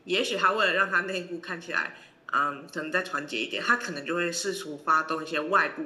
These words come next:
的，可能对台湾啊，或是对其他国家，可能让，让人民觉得，哎，我们有共同的敌人，所以我们内部的那些乱，可能可以暂时被忽略，还是什么之类的。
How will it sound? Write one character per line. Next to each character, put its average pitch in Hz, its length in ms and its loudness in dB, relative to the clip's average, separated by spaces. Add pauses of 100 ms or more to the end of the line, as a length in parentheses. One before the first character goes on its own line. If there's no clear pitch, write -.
的， - 140 -16 (360)
可 170 80 -4
能 151 340 2 (360)
对 202 160 2
台 156 200 4
湾 156 200 4
啊， 151 140 2
或 165 120 -4
是 160 140 -4
对 160 400 -4
其 - 160 -6
他 147 220 2
国 85 200 -8
家， - 240 -4
可 - 120 -8
能 117 260 -6 (220)
让， 185 260 6
让 175 340 2
人 160 140 2
民 160 180 -6
觉 147 120 0
得， 139 80 2
哎， 185 160 2
我 190 80 0
们 160 80 0
有 147 100 0
共 190 220 0
同 156 100 -12
的 147 120 -8
敌 147 200 -12
人， 139 180 -4
所 160 140 -2
以 165 40 2
我 160 60 -2
们 135 140 -4
内 160 140 0
部 160 160 -4
的 - 320 -4 (100)
那 202 100 -4
些 175 180 0
乱， 170 280 2 (320)
可 151 60 -6
能 151 120 -6
可 165 80 -4
以 - 280 -6 (200)
暂 202 160 2
时 - 120 -6
被 156 120 0
忽 151 280 -8
略， 147 200 -4
还 - 160 -6
是 147 120 -10
什 92 120 -8
么 87 160 -14
之 - 120 -14
类 82 260 -6
的。 - 100 -14